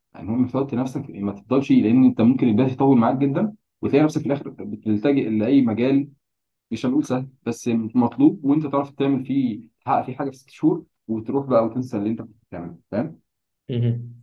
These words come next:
Speaker 1: تحاول ان انت ايه، تستثمر وقتك وتستغل، آه، لو انت مثلًا لسه بتدرس معاك مساحه وقت،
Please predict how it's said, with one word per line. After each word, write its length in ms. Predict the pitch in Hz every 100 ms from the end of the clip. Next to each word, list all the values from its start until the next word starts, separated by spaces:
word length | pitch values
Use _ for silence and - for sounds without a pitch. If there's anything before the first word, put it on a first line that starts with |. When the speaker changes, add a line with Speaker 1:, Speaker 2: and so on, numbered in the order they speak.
| _
Speaker 1:
تحاول 360 | - - 151 120
ان 140 | 113
انت 140 | 127 110
ايه، 260 | 123 123
تستثمر 440 | - - 123 127 117
وقتك 360 | 139 104 -
وتستغل، 680 | 107 104 - 104 120 131 104
آه، 480 | 92 87 85 82 80 _
لو 220 | 101 98
انت 160 | 113 110
مثلًا 240 | 110 104 98
لسه 200 | 107 104
بتدرس 480 | 117 131 156 160 _
معاك 260 | - 87 98
مساحه 240 | 92 101 90
وقت، 160 | 104